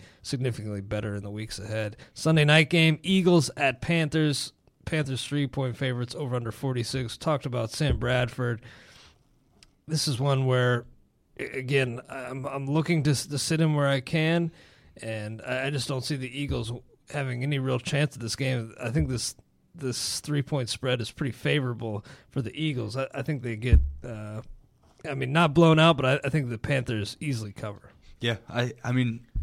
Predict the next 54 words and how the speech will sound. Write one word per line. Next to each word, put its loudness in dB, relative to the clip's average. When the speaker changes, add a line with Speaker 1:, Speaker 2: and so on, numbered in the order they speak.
Speaker 2:
everyone 2
you -4
look 2
at 0
your -2
fantasy -2
league, 0
you -4
see -2
Cam -2
Newton -2
has -4
a -4
matchup -4
in -6
red -4
maybe, -2
but 0
because -4
of -8
how 0
the -2
Eagles -4
have -8
performed -4
against -4
the -14
pass -4
or -2
against -4
opposing -4
quarterbacks. 0
Speaker 1:
Mm-hmm. -14
Speaker 2:
But -4
at -6
the -14
same -2
time, 0
I 2
think -4
I, 0
I'm -2
gonna -4
go -2
with -6
Cam -4
Newton, -4
gonna -6
go -2
with -6
Stewart, -2
gonna -6
go -2
with -6